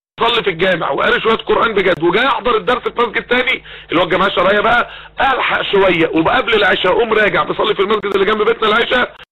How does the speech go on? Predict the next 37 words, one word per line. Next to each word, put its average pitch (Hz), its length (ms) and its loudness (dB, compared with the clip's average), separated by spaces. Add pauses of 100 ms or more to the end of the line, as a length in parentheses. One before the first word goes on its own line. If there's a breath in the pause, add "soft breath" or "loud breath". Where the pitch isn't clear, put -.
(440 loud breath)
اقوم 226 200 2
اصلي 247 400 2
واقوم 214 300 4
طالع، 175 380 0 (260 loud breath)
فانا 180 160 0
كده 233 220 0
بيفوتني 190 400 0
طبعًا 175 280 0
جزء 190 220 -2
من 214 80 -2
الدرس، 226 360 0 (400 loud breath)
ولكن 202 500 2
انا 185 180 0
كده 208 240 2
عامل 208 260 2
زي 202 80 4
المجاهد 196 520 2 (340 loud breath)
وانا 180 120 2 (420)
مش 160 120 -2
عارف 180 200 0
اعمل 202 200 2
ايه، - 80 4
ومش 190 220 0
كل 220 240 0
جمعة 214 120 2
اعرف 202 140 0
اعمل 202 160 2
الكلام 190 320 0
ده، 185 80 2
ده 175 140 2
في 214 120 0 (520 loud breath)
ممكن 208 240 0
اعملها 190 300 2
مرة 190 220 4
وممكن 190 300 0
ما 185 60 0
اعملهاش. 185 600 0